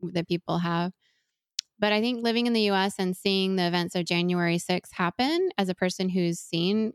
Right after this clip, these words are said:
countries taken over and democracy not work the way it's supposed to, and horrible, horrible things happen,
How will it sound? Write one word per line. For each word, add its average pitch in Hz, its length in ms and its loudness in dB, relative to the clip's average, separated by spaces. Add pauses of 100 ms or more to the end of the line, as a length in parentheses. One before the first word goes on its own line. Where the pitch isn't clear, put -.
countries 214 400 0
taken 208 300 0
over 196 760 0
and 175 220 -2
democracy 175 520 -2
not 175 380 0
work 202 200 -4
the 202 80 -2
way 196 100 2
it's 185 100 -6
supposed - 420 -4
to, 185 60 2
and 175 520 0 (560)
horrible, 202 240 2
horrible 185 280 2
things 180 220 -2
happen, 175 480 -2